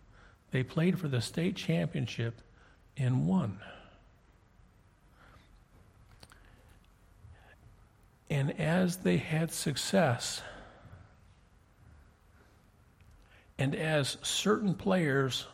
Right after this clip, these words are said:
were offered scholarships,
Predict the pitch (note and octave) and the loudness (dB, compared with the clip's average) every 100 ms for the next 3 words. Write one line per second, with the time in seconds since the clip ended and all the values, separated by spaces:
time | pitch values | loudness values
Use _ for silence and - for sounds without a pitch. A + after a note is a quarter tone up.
0 | - - C#3+ C3+ B2+ C#3 - - _ - | -20 -4 0 4 2 0 -6 -20 _ -20
1 | - - - - - - - - - _ | -20 -20 -20 -20 -20 -20 -20 -20 -20 _
2 | D3 E3+ F#3 F3+ B2 - E3 A3 A3 - | 2 2 2 0 0 -2 0 2 2 0
3 | - A#2+ - - - | -2 -4 -4 -10 -10